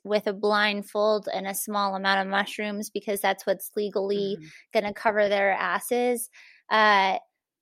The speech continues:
Speaker 1: that might be a completely different experience for you than if you work with, like, a shaman or someone that is putting together a beautiful ritual and a ceremony for you, um, that will support you on your integration after the fact. So,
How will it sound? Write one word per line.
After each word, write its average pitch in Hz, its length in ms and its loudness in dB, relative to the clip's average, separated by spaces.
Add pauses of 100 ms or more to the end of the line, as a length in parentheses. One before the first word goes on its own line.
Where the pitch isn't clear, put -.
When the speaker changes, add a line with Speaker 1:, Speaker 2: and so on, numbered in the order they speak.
(400)
Speaker 1:
that 220 380 6
might 240 240 -2
be 240 120 -4
a 226 60 -4
completely 220 480 -2
different 208 340 -6
experience 214 640 -4
for 269 160 0
you 262 360 4
than 214 260 -2
if 208 220 -6
you 208 180 -2
work 196 280 -4
with, 202 240 -2 (120)
like, 190 320 -4 (840)
a 214 100 -2
shaman 190 600 -4
or 208 320 4
someone 214 640 -2
that 208 120 -2
is 208 160 -2
putting 208 320 -4
together 202 460 0
a 202 140 0
beautiful 214 640 -2
ritual 196 360 -4
and 190 140 -8
a 185 40 -8
ceremony 214 560 -4
for 254 180 -2
you, 262 460 2 (380)
um, 208 280 0
that 214 140 6
will 214 320 4
support 208 440 -4
you 214 100 -2
on 208 120 -6
your 202 140 -10
integration 196 560 -8
after - 360 -4
the - 80 -4
fact. - 360 -2
So, 208 360 2